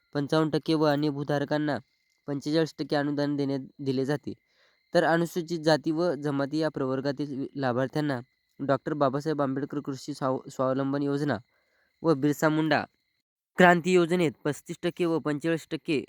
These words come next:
पूरक अनुदान दिले जाते. मात्र सरकारच्या महा डीबीटी पोर्टलवर प्राप्त होणाऱ्या अनुसूचित जाती व जमातीच्या, अ, लाभार्थ्यांच्या अर्जाचे प्रमाण कमी असल्याने क्षेत्रीय स्तरावर या योजनेच्या माध्यमातून मोहीम राबवण्यात येत आहे.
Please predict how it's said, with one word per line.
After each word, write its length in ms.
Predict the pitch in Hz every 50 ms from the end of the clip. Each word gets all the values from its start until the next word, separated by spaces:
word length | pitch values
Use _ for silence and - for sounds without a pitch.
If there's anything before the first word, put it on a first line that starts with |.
| _ _ _
पूरक 280 | - 147 147 160 160 147
अनुदान 360 | 156 151 156 151 160 160 156
दिले 200 | 147 147 143 151
जाते. 240 | 143 156 143 - 131
मात्र 320 | 120 120 127 135 127 - 156
सरकारच्या 480 | 147 - 147 147 - 160 147 - 165
महा 220 | 147 139 135 139 147
डीबीटी 340 | 139 143 147 135 147 143 156
पोर्टलवर 540 | 139 - 151 139 - 160 151 143 143 139 - -
प्राप्त 260 | - 135 135 - - 151
होणाऱ्या 400 | 147 143 147 143 143 147 131 127
अनुसूचित 460 | 135 139 139 - - 143 - - 147 131
जाती 260 | 117 135 131 - - 143
व 120 | 139 147
जमातीच्या, 600 | 127 135 135 135 139 135 - 143 131 - 151 110 - _ _ _ _ - - - - - _ _ _ _ _ _
अ, 140 | 123 127 123 123
लाभार्थ्यांच्या 680 | 131 131 127 135 143 135 - 147 147 143 147 147 143 139
अर्जाचे 300 | 131 123 131 139 131 143
प्रमाण 360 | 131 - 143 143 147 147 135 120 -
कमी 200 | 143 139 143 143
असल्याने 380 | 143 135 - 151 151 151 151
क्षेत्रीय 460 | - - - 139 135 - - 139 147 143
स्तरावर 520 | - - - 139 139 143 147 147 131 117 - _ _ _ _ _ _ -
या 160 | 139 151 151
योजनेच्या 560 | 151 143 139 131 139 147 147 135 - 151 143
माध्यमातून 560 | 135 135 135 127 143 139 139 139 131 156 143
मोहीम 300 | 135 131 135 143 143 139
राबवण्यात 360 | 135 139 131 139 139 139 139 127 -
येत 140 | 139 -
आहे. 160 | 139 131 110